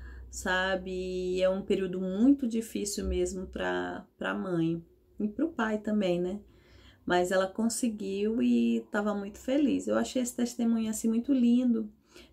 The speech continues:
principalmente pra que as mães que já perderam filhos, elas saibam que Deus ouve, né? Que, que Deus escuta, que Deus,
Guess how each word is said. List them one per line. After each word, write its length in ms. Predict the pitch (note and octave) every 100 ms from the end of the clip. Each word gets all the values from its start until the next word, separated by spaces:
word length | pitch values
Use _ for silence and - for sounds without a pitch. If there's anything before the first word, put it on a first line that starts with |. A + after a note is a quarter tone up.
| -
principalmente 560 | B3+ - A#3+ A#3 A#3+
pra 180 | - B3
que 120 | B3
as 180 | B3 A3+
mães 380 | G#3 F#3 F#3 -
que 100 | G3+
já 180 | - F#3+
perderam 540 | G3+ F#3+ F3+ F3+ F3+
filhos, 640 | - - F#3 A3 G#3 F3+
elas 360 | F#3 F3 F#3+ G#3
saibam 500 | - G#3+ A3 G#3 G#3+
que 180 | - G3+
Deus 720 | F#3 G#3 D4 E4 - - - _ _ - _ -
ouve, 760 | F#3 E3+ D#3 E3 D#3 D#3 E3 -
né? 320 | E3+ E3+ F#3+
Que, 440 | - E3+ E3 - -
que 120 | F3+
Deus 540 | E3 F3 B3 C#4+ A3
escuta, 680 | G3 - - - E3 E3 D#3+
que 160 | D#3+ E3
Deus, 580 | E3 F3+ A3+ A#3+ -